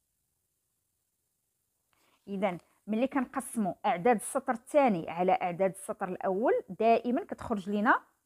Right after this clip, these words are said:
أربعة. إذاً كنديروها من هنا، العكس ديال الضرب هو القسمة. إذاً مقسم على أربعة كتعطينا السهم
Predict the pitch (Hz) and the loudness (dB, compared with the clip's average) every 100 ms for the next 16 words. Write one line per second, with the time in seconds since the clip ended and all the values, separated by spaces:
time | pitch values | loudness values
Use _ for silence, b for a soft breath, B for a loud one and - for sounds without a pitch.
0 | _ _ - 392 170 160 - - _ _ | _ _ 2 4 4 0 -2 -10 _ _
1 | _ _ _ _ 185 196 196 202 190 196 | _ _ _ _ -6 -4 -4 -6 -4 2
2 | 196 175 165 180 285 - b b _ _ | 2 2 -2 0 0 0 b b _ _
3 | _ _ _ _ _ _ _ _ _ _ | _ _ _ _ _ _ _ _ _ _
4 | _ _ _ _ _ _ _ _ _ _ | _ _ _ _ _ _ _ _ _ _
5 | _ _ _ _ _ _ 170 160 - - | _ _ _ _ _ _ -10 -8 -8 -12
6 | 170 185 180 - 170 - 277 247 220 147 | -6 -4 -4 -8 -14 -6 -6 -4 -4 -4
7 | - 156 - 220 415 - _ _ _ _ | -8 -18 -8 -6 -6 -10 _ _ _ _
8 | - 180 175 - 165 - 254 196 175 - | -14 -10 -10 -12 -18 -8 -4 -2 -2 -4
9 | 165 160 151 185 330 - - 151 - 175 | -6 -12 -10 -8 -8 -8 -16 -14 -8 -6
10 | 185 311 - _ _ _ _ _ _ _ | -4 -4 -6 _ _ _ _ _ _ _
11 | _ _ _ _ _ _ _ _ _ - | _ _ _ _ _ _ _ _ _ -14
12 | - 247 285 | -6 -4 -4